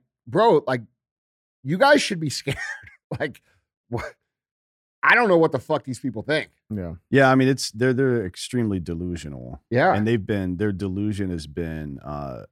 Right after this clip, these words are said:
Speaker 3: uh, propped up by the fact that these district attorneys won't prosecute them.
Speaker 1: Yeah.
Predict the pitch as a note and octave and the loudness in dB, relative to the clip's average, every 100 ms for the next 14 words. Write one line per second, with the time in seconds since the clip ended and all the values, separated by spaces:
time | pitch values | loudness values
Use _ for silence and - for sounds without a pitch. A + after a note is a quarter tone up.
0 | _ B1 A#1 - _ - F#2 D#2 - E2 | _ -14 -14 -18 _ -6 -4 -4 -6 -6
1 | D2+ _ D#2+ D2 C#2 - D2+ C#2+ D#2 D#2+ | -6 _ -8 -6 -8 -6 -6 -6 -14 -14
2 | C#2+ F2 E2 C#2 C#2+ - F2 E2+ D2+ D2 | -10 -10 -10 -12 -16 -12 -8 -6 -6 -10
3 | - D2+ D2 C#2+ _ _ E2+ C#2+ C#2+ A1+ | -10 -10 -10 -12 _ _ -8 -8 -12 -18
4 | G1+ - - - A2+ G#2+ | -18 -18 -20 -6 -4 -4